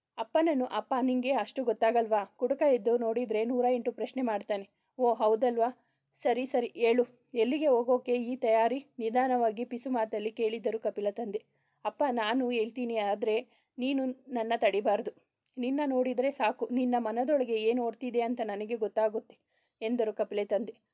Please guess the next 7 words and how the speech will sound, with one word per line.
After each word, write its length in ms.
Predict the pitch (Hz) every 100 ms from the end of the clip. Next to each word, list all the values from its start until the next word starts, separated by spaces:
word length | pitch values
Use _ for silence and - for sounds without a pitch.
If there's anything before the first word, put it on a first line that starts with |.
| _
"ಹೌದಾ? 320 | 214 226 226 226
ಹಾಗಾದ್ರೆ 500 | 220 214 226 247 220 233 - _ _ _ _
ನಾನು 260 | 247 240 294
ಎಲ್ಲಿಗೆ 300 | 247 240 262
ಹೋಗ್ತಿದ್ದೀನಿ 580 | 233 214 262 226 240 240
ಹೇಳು 220 | 226 233
ನೋಡೋಣ." 340 | 233 226 226